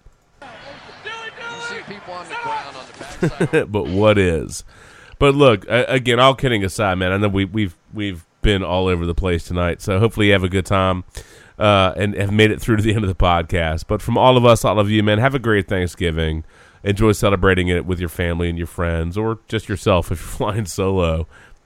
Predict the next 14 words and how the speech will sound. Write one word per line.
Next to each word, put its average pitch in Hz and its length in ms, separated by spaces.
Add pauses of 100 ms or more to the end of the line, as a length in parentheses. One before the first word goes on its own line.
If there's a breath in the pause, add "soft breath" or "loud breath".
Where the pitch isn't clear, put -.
(100)
That's 240 220
okay 131 300
if, - 260
that's - 260
okay 196 300
if 104 80
that's 110 160
the 101 80
way 90 180
it 80 80
goes. 85 300
There's 202 120
no 170 100
problem. 95 440